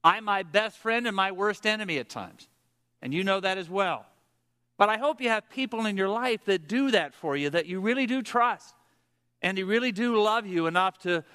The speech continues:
to be able to help you in the journey of life. No one wants to go through life alone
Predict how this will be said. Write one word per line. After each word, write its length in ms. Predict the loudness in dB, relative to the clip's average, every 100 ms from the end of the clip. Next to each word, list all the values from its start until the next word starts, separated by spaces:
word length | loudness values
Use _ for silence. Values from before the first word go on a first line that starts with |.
| -20 _
to 120 | -2
be 140 | 2 2
able 220 | 2 -2
to 60 |
help 300 | 0 0 0
you 160 | -6 -6
in 60 | -4
the 100 | -2
journey 300 | 0 2 0
of 120 | 0
life. 320 | 0 0 -4 _ _ _
No 200 | 0 2
one 260 | 4 0 2
wants 260 | 0 0 -4
to 80 |
go 200 | 0 0
through 220 | 0 0 2
life 240 | 2 -2 -8
alone 460 | -2 0 -2 -6